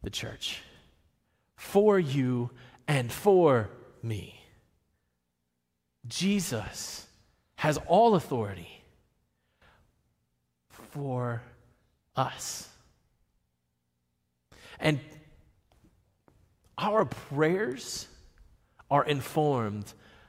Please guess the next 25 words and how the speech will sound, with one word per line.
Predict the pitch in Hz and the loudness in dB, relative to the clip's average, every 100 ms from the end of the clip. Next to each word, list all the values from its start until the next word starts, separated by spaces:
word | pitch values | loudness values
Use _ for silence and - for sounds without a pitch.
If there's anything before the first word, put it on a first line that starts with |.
| _ | _
by | - 120 - | -8 -8 -6
all | 143 135 120 104 | -4 -4 -4 -6
of | 87 | -10
that. | - 107 - - - _ _ _ _ _ _ _ _ _ _ _ _ _ _ _ _ | -10 -12 -14 -20 -20 _ _ _ _ _ _ _ _ _ _ _ _ _ _ _ _
So | - 110 | -12 -10
the | |
question | - 202 202 - 120 110 151 - - _ | -4 -2 -2 -4 -4 -4 -8 -14 -20 _
becomes, | - - - 151 101 92 - - - - - - | -10 -6 -4 -4 -6 -10 -12 -12 -16 -20 -20 -10
how | - 160 175 185 | -4 0 0 0
then | 151 135 135 131 - - _ - | 0 0 -2 -6 -12 -20 _ -14
should | - 123 | -8 -6
we | 107 | -6
pray? | - - - - - _ _ _ _ _ _ _ _ _ _ _ _ _ _ _ _ _ _ - | -10 -12 -14 -16 -20 _ _ _ _ _ _ _ _ _ _ _ _ _ _ _ _ _ _ -8
A-, | 170 - | 0 6
and | 180 | 8
I | 185 | 8
know | 208 247 214 | 8 8 8
you, | 185 190 | 4 -2
you | 208 214 | 0 4
might | 220 202 | 6 6
be | 202 | 6
like | 190 180 | 6 6
me, | 202 202 | 6 8
like, | 175 - - - | 6 2 -12 2
like, | 170 | 4